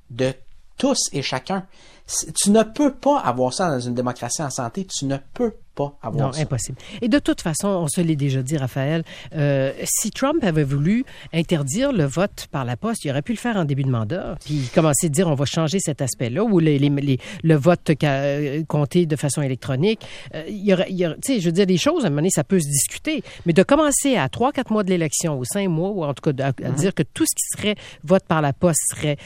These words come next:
Speaker 2: frauduleux, et cetera, c'est, il, il, il a préparé le terrain. En fait, il ne fait que continuer ce qui a commencé.
Speaker 1: Exact.
Speaker 2: Euh, et puis, dans un autre ordre d'idée, évidemment, euh, on le voit, là, il veut gracier plein de monde, dont, euh, des membres de sa famille.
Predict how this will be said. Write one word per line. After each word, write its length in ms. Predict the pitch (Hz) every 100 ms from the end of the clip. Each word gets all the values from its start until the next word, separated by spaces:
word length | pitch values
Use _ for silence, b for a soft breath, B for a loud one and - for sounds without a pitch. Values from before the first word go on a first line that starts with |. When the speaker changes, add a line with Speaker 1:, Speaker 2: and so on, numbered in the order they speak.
| B
Speaker 2:
frauduleux, 840 | - - 165 131 139 185 262 254 220
et 80 | -
cetera, 440 | 165 156 151 226
c'est, 260 | - 170 143 B B
il, 120 | 208
il, 300 | 202 220 226 220
il 100 | 233
a 40 |
préparé 360 | 247 254 240 247
le 60 |
terrain. 360 | - 196 151 208
En 60 |
fait, 160 | 202 220
il 60 | 190
ne 80 | 170
fait 140 | 196
que 120 | - 196
continuer 520 | 185 170 - 165 190
ce 100 | -
qui 80 | 165
a 40 |
commencé. 440 | 156 147 131 - 127
Speaker 1:
Exact. 400 | 160 127 107 B
Speaker 2:
Euh, 40 | B B -
et 140 | 170
puis, 240 | 143 170 185
dans 260 | 170 170
un 120 | 180 196
autre 200 | 208 214
ordre 300 | 202 160 160
d'idée, 320 | 139 135 196
évidemment, 380 | 214 160 151 196
euh, 480 | 214 156 151 143 B B B
on 140 | 165
le 80 | 156
voit, 200 | 143 196
là, 100 | 226
il 100 | 160
veut 100 | 143
gracier 440 | 165 151 143 - 185
plein 220 | 170 147
de 60 |
monde, 340 | 139 185 247 170
dont, 420 | 143 165 170 160
euh, 180 | 135 131
des 120 | 143
membres 180 | 143 175
de 60 | 151
sa 140 | - 143
famille. 380 | 131 135 220